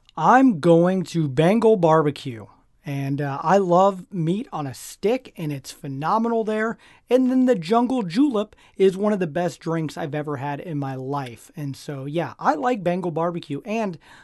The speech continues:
uh, pretty good with the, it's not as busy. It's kinda hidden gem, I feel like.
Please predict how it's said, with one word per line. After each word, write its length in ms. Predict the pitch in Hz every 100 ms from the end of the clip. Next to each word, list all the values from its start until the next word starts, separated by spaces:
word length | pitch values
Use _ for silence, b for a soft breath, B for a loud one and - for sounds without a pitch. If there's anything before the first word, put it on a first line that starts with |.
| B -
uh, 280 | 165 160
pretty 260 | 147 208 202
good 320 | 165 175 185
with 300 | 156 156 151
the, 440 | 165 156 147 147 160
it's 300 | 156 165 -
not 160 | 180
as 140 | 170 139
busy. 360 | 127 160 139 131
It's 100 | -
kinda 220 | 156 147
hidden 340 | - 165 156
gem, 320 | 127 143 143
I 80 | 123
feel 220 | 120 143
like. 340 | 123 113 123